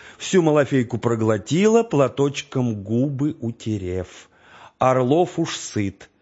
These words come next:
она нисколько. «Ты что, в кусты?» «А нет, шалишь. Еще ебать меня изволь-ка, пока не удовлетворишь». «Эге, однако дело скверно. Попал я, парень, в переплет.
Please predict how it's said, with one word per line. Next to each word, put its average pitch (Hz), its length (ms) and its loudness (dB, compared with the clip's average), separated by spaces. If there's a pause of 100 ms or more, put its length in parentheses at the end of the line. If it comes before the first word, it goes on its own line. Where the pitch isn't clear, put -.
(240)
она 160 320 2
нисколько. 170 720 -4 (480)
«Ты 214 120 4
что, 170 280 2
в - 100 -6
кусты?» 233 600 0 (440)
«А 220 200 4
нет, 247 400 4
шалишь. 214 640 -2 (320)
Еще 170 420 4
ебать 175 400 2
меня 175 320 2
изволь-ка, 170 640 0 (160)
пока 165 320 0
не 180 180 4
удовлетворишь». 175 1000 0 (380)
«Эге, 147 360 4
однако 160 460 0
дело 160 240 2
скверно. 147 880 0 (300)
Попал 185 420 2
я, 180 140 4
парень, 175 420 4
в - 80 -10
переплет. 156 800 2